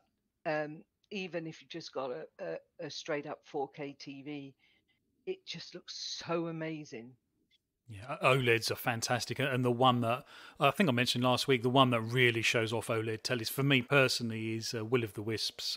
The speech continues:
Speaker 2: It just looks
Speaker 1: Oh, definitely.
Speaker 2: sublime, and obviously it runs
Speaker 1: Yes,
Speaker 2: at
Speaker 1: I've
Speaker 2: a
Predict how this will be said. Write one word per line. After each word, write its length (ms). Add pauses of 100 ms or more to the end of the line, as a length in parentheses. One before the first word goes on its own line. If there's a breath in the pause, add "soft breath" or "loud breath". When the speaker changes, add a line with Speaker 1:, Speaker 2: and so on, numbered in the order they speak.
Speaker 2:
It 280
just 320
looks 420
Speaker 1:
Oh, 160
definitely. 420
Speaker 2:
sublime, 580 (280 loud breath)
and 200
obviously 340
it 60
runs 200
Speaker 1:
Yes, 80
Speaker 2:
at 0
Speaker 1:
I've 60
Speaker 2:
a 40